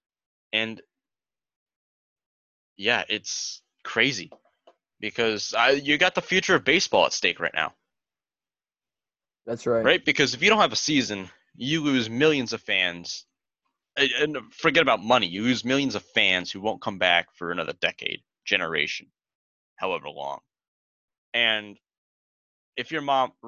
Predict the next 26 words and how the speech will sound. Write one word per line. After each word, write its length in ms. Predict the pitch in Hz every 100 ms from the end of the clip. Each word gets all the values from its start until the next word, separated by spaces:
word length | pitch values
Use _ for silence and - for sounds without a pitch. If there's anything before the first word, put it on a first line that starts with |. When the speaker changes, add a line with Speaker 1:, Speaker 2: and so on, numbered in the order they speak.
| 113 - - _
Speaker 1:
wow, 320 | - 87 85 -
if 160 | - -
you're 100 | 120
Rob 400 | 90 107 131 101
Manfred 640 | 90 120 110 - 87 80 - _ _ _ _ _ _ _ _ _
and 200 | 104 98
your 180 | 92 110
guarantee 800 | 98 107 110 107 - 107 110 135 - _ _ _ _ _
doesn't 240 | 117 113 107
go 180 | 110
through, 520 | 101 - 110 123 143 143 _ _
if, 200 | - 123
if 200 | 131 143
you're 100 | 147
forced 500 | - - 175 180 -
to 60 | -
p-, 200 | 147 - -
play 260 | 135 127
the 140 | 110 107
nuclear 400 | 110 95 92 80
option, 400 | 76 - - _ _ - - - -
because, 460 | - 104 98 87 - - - - 101
uh, 60 | 104 110
you 100 | 110
know, 140 | 95
I, 280 | 71 92